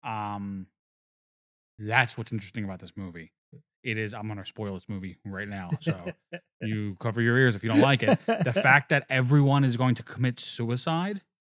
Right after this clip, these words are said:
Speaker 2: Fucking
Speaker 1: in this
Speaker 2: yeah.
Speaker 1: man's name because his art is meaningless anymore
Speaker 2: It's
Speaker 1: is the interesting
Speaker 2: insane.
Speaker 1: aspect of this movie.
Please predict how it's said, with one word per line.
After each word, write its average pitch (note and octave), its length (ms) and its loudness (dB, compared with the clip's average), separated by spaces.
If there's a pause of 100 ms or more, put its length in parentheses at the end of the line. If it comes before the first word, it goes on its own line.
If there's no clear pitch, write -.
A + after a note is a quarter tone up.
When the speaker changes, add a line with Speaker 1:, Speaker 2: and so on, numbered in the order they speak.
(140)
Speaker 2:
Fucking - 400 -18
Speaker 1:
in C#3+ 180 8
this C3+ 160 4
Speaker 2:
yeah. D3 60 0
Speaker 1:
man's C3 340 2
name B2 380 4
because C3+ 240 0
his A2 180 -2
art A#2 240 -4
is A2 200 -4
meaningless C#3 540 0
anymore G#3 500 -2 (880)
Speaker 2:
It's - 380 -18
Speaker 1:
is C#3+ 300 6
the C#3 220 0
interesting F#3 680 0
Speaker 2:
insane. F3 280 -8
Speaker 1:
aspect C#3+ 520 -2
of A#2+ 220 -8
this A#2 200 -6
movie. A2+ 540 0